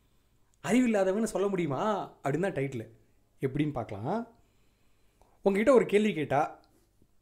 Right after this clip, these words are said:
அதுக்கு பதில் தெரிஞ்சிருந்தும் சட்டுன்னு பதில் சொல்ல முடியாம வார்த்தையை தேடுறீங்களா?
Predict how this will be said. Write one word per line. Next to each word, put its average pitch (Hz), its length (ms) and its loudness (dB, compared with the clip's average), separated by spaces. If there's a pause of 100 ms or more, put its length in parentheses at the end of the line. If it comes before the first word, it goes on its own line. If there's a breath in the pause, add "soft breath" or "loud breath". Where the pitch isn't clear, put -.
அதுக்கு 170 260 -6
பதில் 185 340 -2
தெரிஞ்சிருந்தும் 214 760 2 (1300)
சட்டுன்னு 165 360 0
பதில் 170 220 2
சொல்ல 170 200 -2
முடியாம 143 260 -2
வார்த்தையை 156 540 -2
தேடுறீங்களா? 101 640 -8